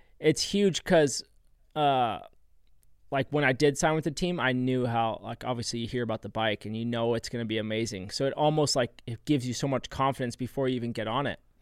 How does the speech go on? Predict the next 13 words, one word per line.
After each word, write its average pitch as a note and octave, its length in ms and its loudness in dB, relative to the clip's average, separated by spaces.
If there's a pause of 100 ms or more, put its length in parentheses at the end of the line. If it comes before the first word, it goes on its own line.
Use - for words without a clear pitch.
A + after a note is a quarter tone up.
(540)
And B2 180 -2
so B2+ 280 2
then C#3 240 0
you C#3+ 120 2
ride B2+ 320 8
it, B2+ 200 4
you're A#2+ 120 0
obviously A#2+ 320 -2
like, G#2+ 120 -8
"Damn, G2+ 220 -6
this G#2+ 120 -8
thing's G#2+ 200 -8
badass." G2 640 -2